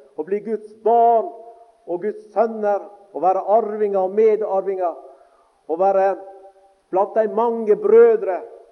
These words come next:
til den førstefødte, den Herre Jesus Kristus.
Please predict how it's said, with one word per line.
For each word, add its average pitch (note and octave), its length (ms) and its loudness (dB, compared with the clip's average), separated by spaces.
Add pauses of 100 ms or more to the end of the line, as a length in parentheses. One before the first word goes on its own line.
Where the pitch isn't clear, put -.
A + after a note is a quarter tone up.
(300)
til G3 120 -2
den F#3+ 180 -2 (100)
førstefødte, G3 800 -4 (580)
den E3 80 -6
Herre F3+ 240 -2
Jesus F#3 480 0 (680)
Kristus. D3+ 440 -10